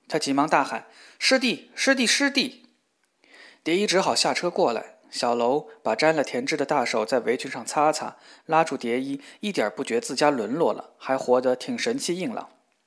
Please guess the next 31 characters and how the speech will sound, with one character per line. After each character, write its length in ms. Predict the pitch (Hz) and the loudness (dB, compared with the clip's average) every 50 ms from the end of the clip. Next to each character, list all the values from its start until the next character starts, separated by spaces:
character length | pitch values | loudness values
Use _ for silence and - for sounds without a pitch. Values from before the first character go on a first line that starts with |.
| _ _ _ _ _ _ _ _ _ _ _ _ _ _ _ _ | _ _ _ _ _ _ _ _ _ _ _ _ _ _ _ _
他 120 | - 165 151 | 0 0 0
豪 240 | - - 135 135 147 | 2 2 2 2 2
爽 180 | - 120 107 | 2 -2 -2
不 120 | - 131 135 | -4 -8 -8
惧 120 | - 143 | -8 -6
前 280 | 120 - 131 120 143 - | -6 -4 -4 -4 -4 -4
尘， 240 | - 120 117 139 - - - - - - | -4 -4 -6 -6 -8 -12 -16 -20 -18 -10
只 140 | - - 147 | -4 -2 -2
无 140 | 135 147 175 | -2 0 -2
限 200 | - 185 143 131 | -2 -2 -2 -2
亲 240 | - - 202 208 | -2 -4 -4 -4
切， 240 | 208 - 196 156 101 | -4 -2 -2 -2 -2
充 160 | - - 185 | -4 -6 -6
满 140 | 170 123 - | -6 -6 -6
愧 240 | - - - 160 120 | -4 -4 -4 -4 -2
疚。 220 | - - 120 - - - - _ _ _ - - - - - - _ | -2 -4 -4 -4 -6 -12 -20 _ _ _ -20 -20 -20 -20 -20 -16 _
“那 160 | - 143 131 | 0 0 0
回 240 | 123 - 127 123 135 | 0 0 -2 -2 -2
也 120 | 127 127 113 | -2 -4 -2
真 240 | - 180 180 185 | -2 -2 -2 -2
亏 280 | 180 - - 190 185 180 | -4 -4 -2 -2 -2 -2
你， 240 | 160 110 - - - - - - - - _ | -4 -6 -8 -10 -16 -20 -20 -20 -20 -4 _
我 100 | 117 - | -2 -2
还 180 | - 135 143 | 0 0 0
冤 260 | 151 170 185 190 196 196 | 0 2 4 4 4 4
枉 200 | 185 151 117 107 | 2 0 -2 -4
你， 140 | 107 - _ _ _ _ | -10 -16 _ _ _ _
啐 260 | - - - 233 185 135 | -8 2 2 4 2 2
你 140 | 110 101 | -2 -8
一 80 | 104 101 | -10 -10
口， 260 | - - 113 - - | -8 -8 -8 -8 -10